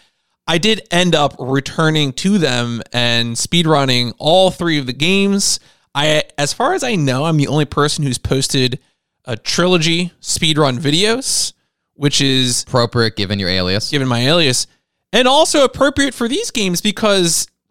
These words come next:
Speaker 1: mo-, it's not just, you know, it's not just the Crash Bandicoot trilogy, right, where you're just playing them back to back to back. You can transfer the save file.
Speaker 2: Mm.
Speaker 1: And so it is, it is really a different kind of creature than your ordinary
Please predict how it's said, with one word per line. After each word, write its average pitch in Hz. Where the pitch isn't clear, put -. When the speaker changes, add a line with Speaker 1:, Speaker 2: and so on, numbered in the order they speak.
Speaker 1:
mo-, 175
it's 202
not 359
just, 233
you 220
know, 185
it's -
not 269
just 202
the 170
Crash 170
Bandicoot 139
trilogy, 110
right, 123
where 120
you're 120
just 120
playing 123
them 117
back 120
to 123
back 113
to -
back. 123
You 214
can 262
transfer 147
the 185
save 233
file. -
Speaker 2:
Mm. 98
Speaker 1:
And 147
so 151
it 156
is, 160
it 165
is 175
really 294
a 175
different 214
kind 175
of 131
creature 139
than 123
your 120
ordinary 139